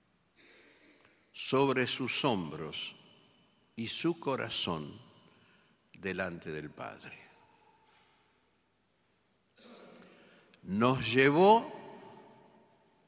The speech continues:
en la cruz y nos lleva cada día. Vos y yo estamos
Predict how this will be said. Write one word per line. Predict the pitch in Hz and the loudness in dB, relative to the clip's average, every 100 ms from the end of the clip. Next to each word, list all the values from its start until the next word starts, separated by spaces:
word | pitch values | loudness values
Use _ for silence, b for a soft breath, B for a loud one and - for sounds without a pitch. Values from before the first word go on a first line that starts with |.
| _ _ _ _ _ _ _ _ _ _ _ _ | _ _ _ _ _ _ _ _ _ _ _ _
en | 120 117 | -6 -4
la | 113 | -4
cruz | - 104 87 - - - - - - - _ _ _ _ _ _ _ _ _ _ _ _ _ _ _ _ _ _ _ _ _ _ _ _ _ _ _ | -2 -4 -2 -4 -8 -8 -10 -14 -18 -20 _ _ _ _ _ _ _ _ _ _ _ _ _ _ _ _ _ _ _ _ _ _ _ _ _ _ _
y | 95 90 | -8 -6
nos | 87 92 | -6 -6
lleva | 98 123 104 95 - | -4 -2 -2 -4 -8
cada | - 117 107 92 | -6 -2 -2 -2
día. | 87 82 65 - - - - _ _ _ _ _ _ _ _ _ _ _ _ _ _ _ _ _ _ _ _ _ _ _ _ _ _ _ _ _ _ _ _ _ _ _ _ _ _ _ _ - b b b b b b - | -4 -8 -8 -12 -18 -20 -20 _ _ _ _ _ _ _ _ _ _ _ _ _ _ _ _ _ _ _ _ _ _ _ _ _ _ _ _ _ _ _ _ _ _ _ _ _ _ _ _ -20 b b b b b b -18
Vos | 87 117 185 - 175 | 0 4 6 4 2
y | 147 | 0
yo | 131 151 151 | 2 2 4
estamos | 147 139 - 139 147 151 139 - - | 0 -4 -2 0 0 -4 -6 -6 -8